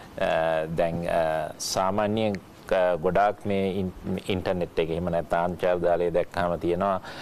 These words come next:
අ, පෘථිවිය අපේ සෞර ග්‍රහ මණ්ඩලයෙන් විනාශ වෙන්න පුළුවන් මේක ළඟින් යන බ්ලැක් හෝල් එකක් හින්දා. එහෙම නැත්නම් අපේ සෞර ග්‍රහ මණ්ඩලයේ, අ, නැති වෙන්න පුළුවන් මේ ළඟින් යන ස්ට්‍රේ, කියන්නේ දඩාවතේ යනවා වගේ වෙන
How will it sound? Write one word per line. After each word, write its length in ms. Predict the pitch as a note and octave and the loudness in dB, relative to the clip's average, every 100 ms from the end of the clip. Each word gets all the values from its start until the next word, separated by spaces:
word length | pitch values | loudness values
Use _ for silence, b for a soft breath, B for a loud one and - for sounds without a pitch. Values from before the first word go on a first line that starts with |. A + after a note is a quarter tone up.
| B2 - | -12 -6
අ, 400 | D#2+ D#2+ D#2+ D#2+ | -2 0 0 -2
පෘථිවිය 680 | - G2+ - G2 G2 G2 - - - - - - | -2 -2 0 2 4 2 0 -8 -18 -18 -14 -8
අපේ 320 | - - F#2 | -4 0 0
සෞර 320 | F#2 F#2 F#2+ | 2 2 2
ග්‍රහ 240 | F2+ F2+ F#2+ | 0 0 0
මණ්ඩලයෙන් 540 | F#2 F#2 F#2 G2 F#2 E2 - - F#2 | -2 -2 0 0 -2 -8 -18 -12 -4
විනාශ 340 | F#2 F#2 F2 | 0 0 2
වෙන්න 160 | G2 F2+ | 0 0
පුළුවන් 380 | F2+ F#2 G2 G2 | -2 0 0 0
මේක 220 | F#2 E2+ | 0 0
ළඟින් 500 | E2+ E2+ F2 F2 F2+ | 0 0 0 -2 -2
යන 140 | F2 | -2
බ්ලැක් 260 | D#2+ F2 E2+ | 0 0 -2
හෝල් 260 | - F2 D#2 | 0 0 0
එකක් 260 | D2 C#2+ - | -2 -6 -8
හින්දා. 280 | D2+ C2 - B B B B | -8 -8 -10 B B B B
එහෙම 180 | - F2 F2 F2 | -4 -2 -2 0
නැත්නම් 460 | F2+ - - F#2 F2 | -2 -2 -2 0 0
අපේ 260 | - F2 | 0 0
සෞර 340 | E2 F2 F2 E2+ | 2 2 2 0
ග්‍රහ 240 | E2 F2+ | 0 -2
මණ්ඩලයේ, 600 | F2 F2 E2 F2 F2 F2 - B B - | -2 -2 0 0 0 -2 -8 B B -2
අ, 220 | D#2 E2 | 0 0
නැති 300 | D#2+ F2 G#2 | 0 -2 0
වෙන්න 240 | F#2 F#2 F2 | 0 0 -2
පුළුවන් 420 | F2+ F#2 G2 F2 | 0 0 0 0
මේ 140 | E2 | -2
ළඟින් 420 | D#2+ E2+ F#2+ G2 F#2 | 0 0 0 0 0
යන 240 | G2 A2+ G#2 F2 | 0 0 0 -2
ස්ට්‍රේ, 540 | - - - F2+ D#2+ | -4 -2 2 2 2
කියන්නේ 240 | F2 D#2+ D2+ | 0 0 2
දඩාවතේ 680 | F#2 F#2+ F2+ F2 - E2+ - | 2 4 2 0 0 0 0
යනවා 460 | F2+ E2+ E2 E2+ | -2 0 2 0
වගේ 280 | F#2 G2 F2 | 2 0 2
වෙන 220 | F2 F#2+ | 0 0